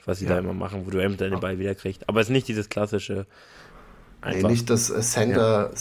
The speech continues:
Speaker 2: eins fünf wird
Speaker 1: Ja.
Speaker 2: ein Pick gesetzt und kriegt dann mal einen Lob-Pass. Der arme Looney muss eigentlich nur Rebounds holen und Putback-Dunks machen. Und jetzt hat er vielleicht mal ein paar einfache Baskets, wo er einfach rollen kann und kriegt ihn und wird dann, ähm,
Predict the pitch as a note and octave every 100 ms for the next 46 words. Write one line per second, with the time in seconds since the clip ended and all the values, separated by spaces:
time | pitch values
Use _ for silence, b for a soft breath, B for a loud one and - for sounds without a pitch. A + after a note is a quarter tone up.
0 | - - C3 A#2 - A#2+ A#2+ A#2 - -
1 | - - - A#2 A2+ F#2 G#2+ B2+ A#2+ A2
2 | G#2+ G2+ - - A#2 A2+ G#2 G#2 G2 G2
3 | G2 G2+ A2+ - - G2+ - - - G2+
4 | A2+ G#2 G#2+ A2 G#2+ G#2 G#2 - - G#2
5 | G#2 - G#2 G2+ G#2 G2+ G2+ G2+ A2 G2+
6 | - G2+ - A#2 A#2 F#2+ G2 - G2 G2+
7 | - G#2 A2+ A2+ B B B G2 G#2 G#2+
8 | G#2+ G#2 G2 G#2 F#2+ - G2 F#2 G#2 -
9 | G2+ G2+ G#2 - F#2+ G2 - - G2+ F#2+
10 | F#2+ G2+ - G2+ G#2 G2+ G2+ G2 F#2+ B
11 | B B - G#2+ - G#2+ - G2+ G2 G2+
12 | A#2+ B B B B - F2+ - G2 F2
13 | E2+ F2 - F#2+ G2